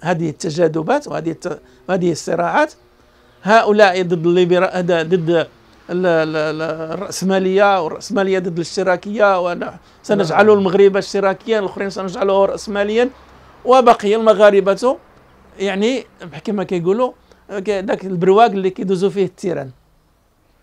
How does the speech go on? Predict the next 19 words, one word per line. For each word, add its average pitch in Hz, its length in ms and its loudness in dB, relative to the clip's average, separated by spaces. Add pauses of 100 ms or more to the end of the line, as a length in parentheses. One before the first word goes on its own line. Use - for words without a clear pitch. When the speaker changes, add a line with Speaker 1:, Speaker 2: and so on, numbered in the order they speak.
(440)
Speaker 1:
يعني 165 160 -6
العلماء 214 440 4
اللي 202 180 0
كانوا 190 400 -4 (420)
ش-، - 140 -20 (100)
شادين 165 500 -6
ل-، 151 60 -12 (480)
ل-، 165 500 -4
ل-، 147 40 -6
الميزان 170 680 2
واللي 156 200 -8
كانوا 175 240 -10
شا-، - 160 -14 (320)
فقض-، 277 800 -2
يعني 277 440 -8
أب-، - 420 -6
همشوا 214 720 0
وقضي 190 420 -4
عليهم، 202 300 -4